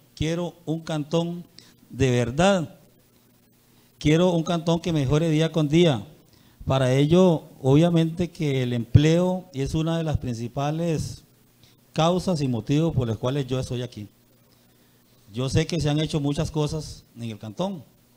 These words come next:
Yo no soy mezquino, ni tampoco tengo el, el, el poder absoluto para decirlo. Yo sé que se han hecho cosas, pero en empleo estamos quedados. Hace falta un poco más. Entonces, eh, bueno, y a través de eso, pues, eh, por haber aceptado esta,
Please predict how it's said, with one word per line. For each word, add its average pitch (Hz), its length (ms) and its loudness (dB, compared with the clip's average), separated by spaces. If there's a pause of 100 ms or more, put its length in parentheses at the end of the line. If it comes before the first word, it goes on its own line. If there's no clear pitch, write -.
(140)
Yo 117 240 -6
no 139 80 -4
soy 143 160 -4
mezquino, 147 540 -4 (500)
ni 127 140 -4
tampoco 127 460 -6
tengo 143 260 -4
el, 143 80 -2 (180)
el, 113 300 -12
el 110 80 -14
poder 117 260 -2
absoluto 143 400 -2
para 127 160 -6
decirlo. 139 400 -2 (460)
Yo 135 120 -2
sé 156 140 -2
que 165 100 -2
se 156 60 0
han 151 80 2
hecho 151 160 -2
cosas, 131 300 -4
pero 120 180 -4
en 117 80 -6
empleo 143 380 0
estamos 143 300 -2
quedados. 113 500 -6 (840)
Hace 135 300 0
falta 151 580 0
un 120 140 -10
poco 131 300 -2
más. 185 380 -2 (260)
Entonces, 147 580 -4
eh, 120 260 -6
bueno, 139 340 0
y 165 180 0
a 190 160 2
través 196 320 2
de 185 80 4
eso, 185 180 2
pues, 160 360 0 (360)
eh, 120 380 -4
por 123 160 0
haber 131 180 2
aceptado 170 540 0
esta, 165 360 0